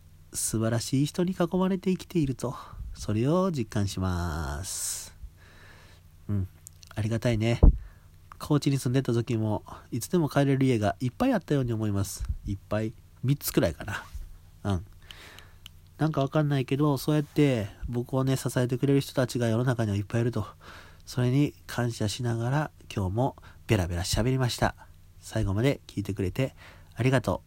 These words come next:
う。ゆっくりお風呂に入って寝たいと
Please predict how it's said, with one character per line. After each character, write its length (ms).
う。 0
ゆ 120
っ 60
く 140
り 160
お 60
風 140
呂 100
に 80
入 240
っ 60
て 260
寝 200
た 180
い 80
と 260